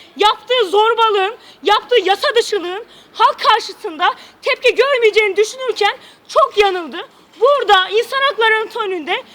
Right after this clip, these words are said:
bir direniş başladı A K P'nin zorbalığına karşı ve o direnişi, direnişlerle tutuklayarak bitireceğini sanan A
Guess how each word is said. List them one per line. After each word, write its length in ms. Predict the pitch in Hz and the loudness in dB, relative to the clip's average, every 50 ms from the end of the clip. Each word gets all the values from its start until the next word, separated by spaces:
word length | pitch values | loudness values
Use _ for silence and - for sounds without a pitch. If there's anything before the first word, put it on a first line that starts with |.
| - - - | -20 -14 -4
bir 220 | - 508 554 480 381 | 0 2 2 4 4
direniş 460 | 427 466 480 494 480 523 508 - 415 | 2 2 2 2 0 0 -2 0 0
başladı 400 | 381 359 - - - 349 247 330 415 539 - - - - _ - | 0 0 0 -4 -12 -12 -8 -8 -10 -10 -10 -16 -20 -12 _ 2
A 200 | 381 453 494 554 | 4 4 4 4
K 180 | - 508 494 480 | 2 0 0 0
P'nin 320 | - 427 427 466 494 415 | 0 -2 -2 -2 -2 -2
zorbalığına 640 | 311 415 427 427 415 415 415 403 427 427 415 440 | 2 2 2 4 4 2 0 0 0 -2 -2 -2
karşı 400 | 440 - 392 302 269 - - - 339 466 - - - - - _ - | -2 0 -2 -2 -2 -4 -8 -16 -16 -18 -18 -20 -20 -20 -12 _ -2
ve 80 | 427 | 0
o 180 | 554 554 539 403 | 2 2 2 4
direnişi, 600 | 453 523 571 554 494 466 440 - - 392 427 523 - - - _ _ - | 2 2 2 2 0 0 0 0 0 -2 -2 -2 -4 -18 -20 _ _ 2
direnişlerle 840 | 403 480 539 523 494 523 - - 480 523 539 523 480 440 381 302 - - - _ _ | 2 2 2 2 -2 -4 -6 -8 -2 0 0 2 2 2 0 -2 -4 -8 -20 _ _
tutuklayarak 760 | - 415 415 - 508 480 - 494 508 508 508 480 415 302 247 | -6 -4 0 0 0 0 2 0 0 2 2 2 0 0 2
bitireceğini 600 | 359 453 440 494 466 466 440 466 508 494 494 523 | 0 0 2 2 2 2 4 2 2 0 0 -4
sanan 420 | 508 - 466 392 370 370 339 302 262 - - - - - | -6 -4 -4 -2 0 0 0 -2 -4 -14 -20 -14 -4 2
A 120 | 370 403 | 4 4